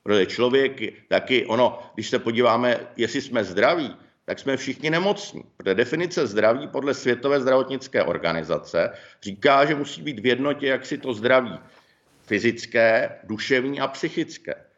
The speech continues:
A člověk je tvor společenský. Samozřejmě při respektování, zase zdůrazňuji, já to říkám od jara, hygienických pravidel. Mít si ruce, nekašlat na lidi, eh, a podobně.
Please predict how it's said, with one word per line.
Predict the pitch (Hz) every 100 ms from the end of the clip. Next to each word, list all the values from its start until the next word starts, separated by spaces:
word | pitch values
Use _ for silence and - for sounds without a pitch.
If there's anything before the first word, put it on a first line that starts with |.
| _ -
A |
člověk | - - 113 127 135
je | 131
tvor | 120 135
společenský. | 135 - 165 160 135 107 - - _ _
Samozřejmě | - 101 110 110 110 117 110 117 143 - - _ _ _
při | - 147 117
respektování, | 95 110 - 143 135 151 151 143 139
zase | 117 117 - 123
zdůrazňuji, | 90 110 123 120 104 123 127
já | 123
to | 117
říkám | 110 113 - 104
od | 95 95
jara, | 98 98 98 - - _ _ _ -
hygienických | 113 135 147 139 - 143
pravidel. | - 135 165 135 85 - -
Mít | 107 110
si | -
ruce, | 104 120 - 139 131 123 - -
nekašlat | 117 117 120 123 113 113
na | 113
lidi, | 120 113 113 110 113 - _ -
eh, | 104
a | -
podobně. | 120 123 90